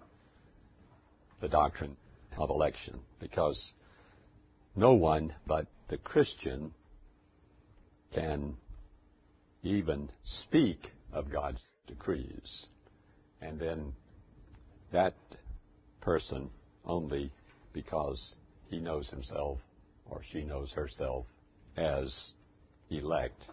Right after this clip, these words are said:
through faith in Christ. Now, all of that means that by putting this doctrine where Calvin puts it,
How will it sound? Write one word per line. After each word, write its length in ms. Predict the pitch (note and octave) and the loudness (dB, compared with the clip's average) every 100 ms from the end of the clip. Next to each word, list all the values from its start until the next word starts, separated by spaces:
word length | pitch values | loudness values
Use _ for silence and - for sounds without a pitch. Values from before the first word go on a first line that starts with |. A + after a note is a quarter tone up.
| - - - - | -20 -20 -18 -8
through 160 | D2+ | -8
faith 260 | - D#2 C#2 | -4 -4 -4
in 100 | - | -10
Christ. 640 | B1+ G1+ G1+ - - - - - _ _ _ - - - - - - - - - - - - - - - - - - - | -10 -10 -10 -14 -18 -18 -20 -20 _ _ _ -20 -20 -20 -20 -20 -20 -20 -20 -20 -20 -20 -20 -20 -20 -20 -20 -20 -20 -4
Now, 180 | G#2+ F2 | 2 6
all 220 | A2+ A#2 | 10 10
of 60 | F2 | 8
that 200 | G2+ - | 6 4
means 380 | F#2 F2 E2+ - | 0 0 -2 -2
that 200 | D#2 - - - - - - | -2 -4 -12 -20 -20 -20 -4
by 140 | E2 | -4
putting 540 | D#2 - D#3+ B2+ F#2+ F2 - - - - - - - _ - F2 | -4 -2 0 0 -2 -8 -14 -20 -20 -20 -20 -20 -20 _ -14 -8
this 160 | F#2 | -6
doctrine 600 | - G2 F#2 - D#2 D#2 C#2+ | -2 -2 -2 -6 -8 -8 -6
where 160 | E2 D2+ | -6 -2
Calvin 420 | F#2+ F2 C#2+ C2 - | 0 0 -2 -8 -6
puts 300 | - - - | -4 -4 -6
it, 160 | B1 | -10